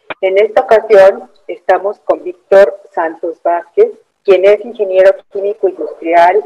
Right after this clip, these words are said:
egresado de la Escuela Superior de Ingeniería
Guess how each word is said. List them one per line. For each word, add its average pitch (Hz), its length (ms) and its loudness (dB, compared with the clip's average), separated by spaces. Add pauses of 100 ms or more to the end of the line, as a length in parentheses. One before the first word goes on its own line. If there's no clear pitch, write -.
egresado 170 480 -2
de 180 120 2
la 151 80 -4
Escuela 175 360 -2
Superior 160 520 -6
de 180 80 -8
Ingeniería 156 480 -6